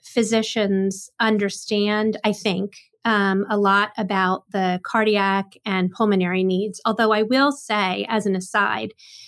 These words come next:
that there may not be enough, um, adult pulmonary specialists in, um, specializing in neuromuscular pulmonary disease and cardiologists who specialize in the type of cardiac disease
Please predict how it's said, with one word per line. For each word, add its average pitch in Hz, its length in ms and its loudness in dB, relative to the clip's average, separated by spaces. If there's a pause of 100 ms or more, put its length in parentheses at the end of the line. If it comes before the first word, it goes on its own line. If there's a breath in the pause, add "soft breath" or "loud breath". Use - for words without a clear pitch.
(280 loud breath)
that 208 160 0
there 208 160 2
may 262 280 4
not 233 260 2
be 214 100 2
enough, 190 540 0 (320)
um, 190 400 2
adult 202 380 0
pulmonary 214 480 0
specialists 220 920 -4
in, 208 380 0 (100)
um, 196 580 0 (140)
specializing 214 640 0
in 196 120 4
neuromuscular 190 720 0
pulmonary 196 460 0
disease 196 540 0 (560 loud breath)
and 190 480 2 (120)
cardiologists 196 800 0
who 214 80 -4
specialize 190 720 -2
in 196 80 0
the 185 100 0
type 208 300 -2
of - 140 -10
cardiac 190 480 0
disease 202 640 0